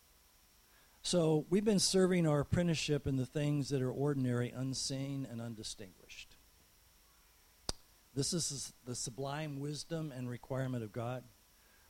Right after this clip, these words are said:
moving from a prince to a shepherd. For Moses, it came out of circumstances,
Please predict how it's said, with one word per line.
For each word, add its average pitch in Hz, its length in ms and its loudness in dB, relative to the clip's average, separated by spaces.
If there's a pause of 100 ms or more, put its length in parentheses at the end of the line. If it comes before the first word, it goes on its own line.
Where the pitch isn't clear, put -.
(140)
moving 143 500 2
from 131 220 -4
a 120 40 -4
prince 143 360 -8
to 147 140 -8
a 139 40 -6
shepherd. 117 420 -12 (1600)
For 135 80 0
Moses, 139 480 2
it 139 100 -6
came 143 160 -2
out 131 140 -2
of 123 100 -8
circumstances, 139 960 -6